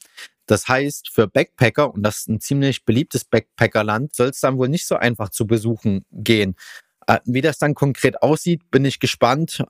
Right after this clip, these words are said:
Auf jeden Fall musst du dich per App Peduli Linding-, Lindungi, Peduli Lindungi, ich verlinke das einfach mal bei uns auf der Welcome Back Seite,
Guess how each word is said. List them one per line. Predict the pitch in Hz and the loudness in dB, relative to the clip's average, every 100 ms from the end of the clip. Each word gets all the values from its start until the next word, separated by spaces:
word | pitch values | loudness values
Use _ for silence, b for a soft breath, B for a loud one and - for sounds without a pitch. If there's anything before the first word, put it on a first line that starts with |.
| - | 0
Auf | 110 | 0
jeden | 127 135 | 0 -2
Fall | 127 127 | 0 0
musst | 127 - | 0 -2
du | 123 | -2
dich | 127 - | -4 -2
per | - 117 117 110 - | 2 2 4 0 0
App | 147 - - - _ _ _ - | 0 2 -2 -2 _ _ _ 2
Peduli | 131 110 180 185 180 | 2 4 -2 0 0
Linding-, | 170 139 170 143 143 156 160 - _ _ - | 0 0 0 2 2 2 -4 -10 _ _ -2
Lindungi, | 101 156 185 127 165 160 131 165 - - | 2 2 2 2 2 2 2 0 -2 0
Peduli | 131 123 165 165 | 2 4 2 2
Lindungi, | 151 143 139 120 165 143 131 156 135 | 2 0 0 2 2 2 0 0 -2
ich | - | -6
verlinke | - 120 151 135 | -2 0 0 0
das | 113 | 2
einfach | 110 117 | 2 0
mal | 120 113 | 0 0
bei | 104 | 0
uns | 104 117 | -2 -2
auf | - | 0
der | 104 | 0
Welcome | 110 120 113 | 0 -2 -2
Back | 120 131 | -2 -2
Seite, | - 104 120 | -2 0 0